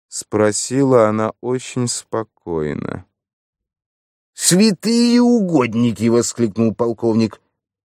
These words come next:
Speaker 2: «Вы-то как догадались, мисс Марпл?»
Speaker 1: «Да, так. Мне почему-то казалось, что это вполне возможно»,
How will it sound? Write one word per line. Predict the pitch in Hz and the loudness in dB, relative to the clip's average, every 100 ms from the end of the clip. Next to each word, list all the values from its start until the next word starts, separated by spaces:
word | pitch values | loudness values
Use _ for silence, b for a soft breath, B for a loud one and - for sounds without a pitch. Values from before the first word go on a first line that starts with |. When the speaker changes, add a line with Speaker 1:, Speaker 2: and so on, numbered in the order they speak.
| _ - | _ -6
Speaker 2:
«Вы-то | 196 294 254 147 | 2 4 4 0
как | 170 139 | 0 0
догадались, | 117 143 180 170 143 117 - | -2 2 2 4 2 0 -2
мисс | 175 240 - | -2 0 0
Марпл?» | 196 170 110 - 82 - _ _ _ _ _ _ _ _ _ _ _ | 2 2 -2 -10 -20 -20 _ _ _ _ _ _ _ _ _ _ _
Speaker 1:
«Да, | 131 131 123 123 147 165 180 151 - | -10 -6 -2 2 2 0 -6 -12 -8
так. | - - _ - _ _ _ _ _ _ _ _ _ | -8 -8 _ -20 _ _ _ _ _ _ _ _ _
Мне | - 143 151 | -4 0 0
почему-то | - - 147 143 135 | -2 -2 -2 0 -4
казалось, | - 135 143 165 147 127 - | -4 -4 -2 -2 0 -4 -6
что | - - | -10 -4
это | 67 - | -4 -6
вполне | - - 131 131 131 | -14 -8 -4 -2 -2
возможно», | 120 117 113 101 98 101 104 | 0 -2 -2 -4 -4 -6 -10